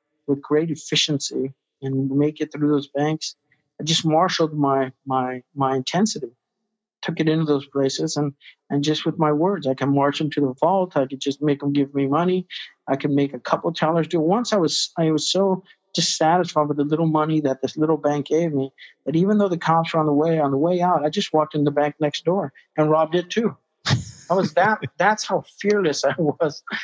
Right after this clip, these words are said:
Speaker 1: and crazy, which is partly what that fearlessness is. But that's what it was like. You had to push through the fear.
Speaker 2: Wow.
Speaker 1: And I did.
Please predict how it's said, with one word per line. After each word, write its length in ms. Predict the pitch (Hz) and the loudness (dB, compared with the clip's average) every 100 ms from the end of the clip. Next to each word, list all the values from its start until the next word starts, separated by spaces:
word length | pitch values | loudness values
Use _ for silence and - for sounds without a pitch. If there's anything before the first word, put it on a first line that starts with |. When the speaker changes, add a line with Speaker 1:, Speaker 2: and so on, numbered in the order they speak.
| - - - | -12 -6 -2
Speaker 1:
and 160 | 233 | 0
crazy, 540 | 240 294 220 147 131 160 | 2 2 2 0 -2 -2
which 220 | 185 - | -2 -2
is 60 | - | -2
partly 320 | - 220 202 | 0 2 2
what 120 | 190 | 2
that 200 | 180 170 | 0 0
fearlessness 520 | - 175 170 170 156 | 2 0 0 0 -2
is. 360 | 196 196 143 - _ _ _ _ - | 0 0 -2 -8 _ _ _ _ -6
But 120 | 165 | -2
that's 240 | 208 247 247 | 2 0 0
what 100 | 214 | 0
it 60 | |
was 180 | 175 156 | 0 0
like. 240 | 151 135 - | 0 0 -2
You 140 | 165 156 | -2 0
had 360 | 160 202 208 | 2 2 0
to 300 | - 220 196 - _ _ - | 0 0 0 -4 _ _ -4
push 280 | 190 185 - | -2 -2 -2
through 160 | 175 | -2
the 100 | 170 | -2
fear. 420 | - - 135 - - - _ _ _ - | -4 -10 -10 -10 -12 -20 _ _ _ -12
Speaker 2:
Wow. 260 | - 92 87 | -8 -8 -4
Speaker 1:
And 140 | 151 151 | -2 0
I 140 | 147 | 0
did. 260 | 143 131 | 0 -4